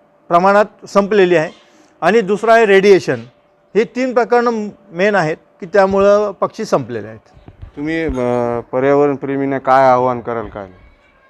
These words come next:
Speaker 1: मी पर्यावरण प्रेमींनाच नाही, भारतातील प्रत्येक व्यक्तीला असं आवाहन करेल की आपला बंगला किती कोट्यवधी रुपयाचा असू द्यावं,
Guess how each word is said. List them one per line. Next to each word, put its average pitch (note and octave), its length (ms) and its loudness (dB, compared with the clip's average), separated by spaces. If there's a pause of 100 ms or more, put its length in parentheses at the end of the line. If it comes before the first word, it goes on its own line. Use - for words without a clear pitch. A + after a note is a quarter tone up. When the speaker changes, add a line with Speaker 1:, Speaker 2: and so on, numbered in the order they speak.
Speaker 1:
मी A#3 300 4 (320)
पर्यावरण A3 600 4
प्रेमींनाच A3+ 760 -2
नाही, F#3+ 320 0 (540)
भारतातील F3+ 640 -2 (120)
प्रत्येक C4 400 -2
व्यक्तीला A3+ 440 2
असं G3+ 200 0
आवाहन F3+ 320 0
करेल F3 300 2 (420)
की A3 60 0
आपला G#3 320 2
बंगला F#3+ 360 -2
किती G3 420 -8
कोट्यवधी A3 720 2
रुपयाचा G#3 380 2
असू F3 240 -2
द्यावं, D#3+ 260 0